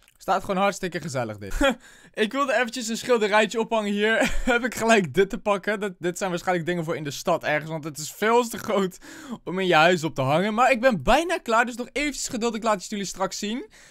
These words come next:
Ik wil hier nog de laatste dingetjes ophangen, zoals een schilderij wat wel een beetje erbij moet passen. Eh, nee, dit past niet. Het moet zwart zijn, ja.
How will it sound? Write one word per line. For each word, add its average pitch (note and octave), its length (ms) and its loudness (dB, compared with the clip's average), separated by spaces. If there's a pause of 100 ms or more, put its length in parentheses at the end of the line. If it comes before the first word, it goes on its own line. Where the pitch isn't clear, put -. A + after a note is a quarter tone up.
Ik F#3 180 0
wil A3+ 100 2
hier B3 100 2
nog A#3 140 -2
de G#3 100 -2
laatste G#3 480 2
dingetjes A3+ 460 -2
ophangen, F3+ 360 -2
zoals E3 180 -4
een D#3 80 -6
schilderij E3 680 0
wat E3 160 -4
wel E3 240 -2
een D3 120 -8
beetje D#3 280 -6
erbij C#3 220 -2
moet B2+ 260 -6
passen. F#3 560 -2 (500)
Eh, D3+ 760 4 (100)
nee, B2 240 -6
dit B2 140 -6
past F2 220 -8
niet. F2+ 340 -14 (720)
Het C3 140 -10
moet D#3 160 -4
zwart B2 220 -2
zijn, A2 240 -6
ja. C3+ 260 0